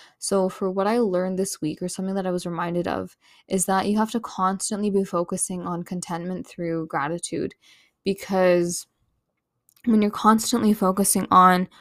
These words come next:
what you want, it's really, really easy to build up this distance between you and Allah subhanahu wa ta'ala and to become ungrateful. So obviously that's something that we don't want to have happen to us. So that's just something that I was reminded of, and I thought I'd share with you because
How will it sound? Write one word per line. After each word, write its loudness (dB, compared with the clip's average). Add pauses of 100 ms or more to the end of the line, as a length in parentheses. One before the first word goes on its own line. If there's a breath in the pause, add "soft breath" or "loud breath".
(240 loud breath)
what 0
you -2
want, 0 (420)
it's 2
really, 4
really 2
easy 2
to -2
build 0
up -2
this -4
distance -4
between -6 (600)
you 2
and 2
Allah 4
subhanahu -2
wa 0
ta'ala 2
and 0
to -6
become -6
ungrateful. -2 (1080)
So 0
obviously 2
that's 0
something -4
that 0
we -2
don't -2
want -4
to -6
have -6
happen -4
to -2
us. -2 (440 loud breath)
So -6
that's 2
just -4
something -2
that -2
I 0
was -2
reminded -2
of, -2
and -4
I -2
thought -4
I'd -4
share -4
with -6
you -6
because -4